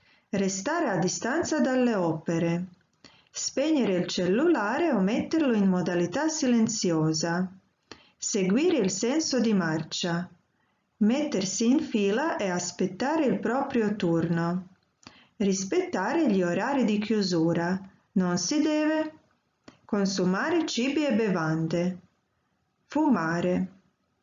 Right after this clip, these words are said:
parlare ad alta voce, portare animali, toccare le opere d'arte,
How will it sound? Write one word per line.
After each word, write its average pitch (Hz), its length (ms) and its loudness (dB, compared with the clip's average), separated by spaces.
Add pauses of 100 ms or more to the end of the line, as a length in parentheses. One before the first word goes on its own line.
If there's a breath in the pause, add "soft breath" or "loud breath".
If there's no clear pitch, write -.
(280)
parlare 202 520 -2
ad 240 200 0
alta 247 380 -2
voce, 180 720 0 (960)
portare 247 560 -2
animali, 185 880 2 (800)
toccare 262 640 -2
le 185 140 0
opere 240 440 0
d'arte, 170 720 -2